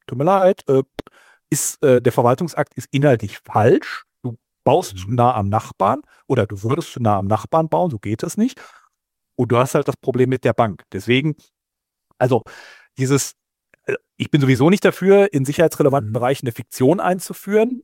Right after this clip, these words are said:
Speaker 1: ähm, aber hier zeigt sich halt auch, dass dieses Instrument, glaube ich jedenfalls, nicht den Effekt haben wird, haben kann, den man sich davon verspricht. Weil einfach, ähm, ne, also klar, der beste Fall, es ist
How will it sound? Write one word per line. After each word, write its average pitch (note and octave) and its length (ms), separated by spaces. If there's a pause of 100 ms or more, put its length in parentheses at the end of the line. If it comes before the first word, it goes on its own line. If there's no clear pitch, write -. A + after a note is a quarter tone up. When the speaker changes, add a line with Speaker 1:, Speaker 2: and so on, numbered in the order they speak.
(140)
Speaker 1:
ähm, C#3+ 360 (120)
aber A#2+ 180
hier C#3+ 280
zeigt B2+ 400
sich - 160
halt D#3 140
auch, D3 140
dass C3+ 160
dieses B2+ 260
Instrument, A#2+ 800 (440)
glaube A#2+ 320
ich - 100
jedenfalls, F#2 540 (460)
nicht B2+ 340 (280)
den C#3+ 180
Effekt - 640
haben D#3 460
wird, D#3+ 300
haben C3 280
kann, D3 260
den C3 140
man B2+ 120
sich A#2 140
davon A#2+ 300
verspricht. - 640
Weil G#2+ 140
einfach, C#3+ 440 (500)
ähm, A#2 280 (640)
ne, D3+ 140 (160)
also D3 140
klar, - 340
der A2+ 80
beste - 340
Fall, B3 320 (580)
es - 140
ist A#2+ 120